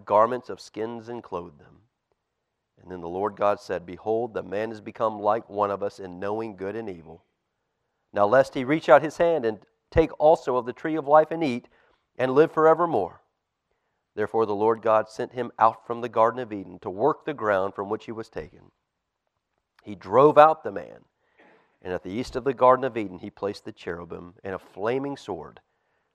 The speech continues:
that turned every way to guard the way to the tree of life. You know, this exposes our great need. This exposes why Christ had to come. Let's bow our heads in prayer before we begin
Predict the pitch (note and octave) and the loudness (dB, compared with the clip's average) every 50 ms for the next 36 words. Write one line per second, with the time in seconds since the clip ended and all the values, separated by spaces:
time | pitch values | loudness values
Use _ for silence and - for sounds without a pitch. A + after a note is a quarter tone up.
0 | _ _ - F#2+ - - - A2 G2+ G2 G2+ F#2 - - - G#2+ G#2 G2+ G#2+ A#2+ | _ _ -12 -12 -12 -10 -8 -6 -6 -6 -6 -8 -14 -12 -10 -8 -8 -6 -6 -8
1 | A#2 A2 G2 G2 G2+ G#2 G2+ _ - G#2+ G2 F#2+ F2+ F2 F2 F2 F2 F2 _ _ | -6 -4 -2 -2 -2 -4 -6 _ -16 -16 -12 -10 -8 -6 -6 -8 -10 -12 _ _
2 | _ _ _ _ _ - F2 E2 E2+ E2+ E2 E2 D#2+ F2+ F#2+ _ _ _ _ _ | _ _ _ _ _ -20 -18 -16 -16 -18 -18 -18 -20 -20 _ _ _ _ _ _
3 | - - F#2 F#2+ _ - - G1+ _ _ _ _ _ _ _ _ _ _ _ _ | -20 -20 -20 _ _ -20 -20 _ _ _ _ _ _ _ _ _ _ _ _ _
4 | _ _ _ _ _ _ _ _ _ _ _ _ _ _ _ _ _ _ _ _ | _ _ _ _ _ _ _ _ _ _ _ _ _ _ _ _ _ _ _ _
5 | _ _ _ _ - _ _ _ _ - F2+ F2 F2+ A2 A2+ - B2 - - - | _ _ _ _ -20 _ _ _ _ -14 -12 -10 -8 -8 -8 -10 -12 -18 -18 -20
6 | - _ - C3 B2+ B2+ A#2+ G#2 F2+ E2+ F2+ F#2 E2+ F2+ F#2+ F2+ F#2+ G#2 A2 G#2 | -20 _ -10 -8 -8 -8 -10 -12 -16 -18 -18 -16 -14 -14 -14 -12 -10 -10 -10 -10
7 | E2+ G#2+ A#2 A#2 G#2 F2+ F2 G2 A#2 - B2+ G2+ - _ _ _ - C#3+ D3+ D3+ | -12 -16 -18 -16 -16 -16 -18 -18 -18 -18 -20 -20 -20 _ _ _ -12 -12 -10 -10
8 | C#3+ B2+ G2 F2+ F2 D#2 E2 _ _ _ _ _ _ _ _ _ _ _ _ _ | -12 -16 -18 -20 -20 -20 -20 _ _ _ _ _ _ _ _ _ _ _ _ _
9 | - F#2 F2 - - - F#2+ F2 E2+ D#2+ - - E2+ F2 F2+ F#2 - - - D#2+ | -6 -6 -6 -6 -6 -4 -4 -4 -4 -6 -12 -16 -16 -14 -16 -16 -16 -14 -12 -8
10 | A2 F3+ F3+ - C3+ C#3+ C3+ A#2+ A2+ A2 G#2 C3 B2 G#2+ G#2 G#2 F#2+ F#2+ - - | -6 -6 -4 0 4 6 6 6 6 4 2 0 -4 -4 -6 -12 -14 -12 -8 -4
11 | A#2+ A#2 A#2+ A#2 A2 G#2+ - - A2+ A2+ A2 A2 F#2+ G#2 G2 G#2 G#2 G2+ F#2 E2+ | -2 -2 -2 -2 -4 -8 -10 -12 -12 -10 -10 -12 -12 -14 -14 -12 -10 -10 -10 -12
12 | F2 | -16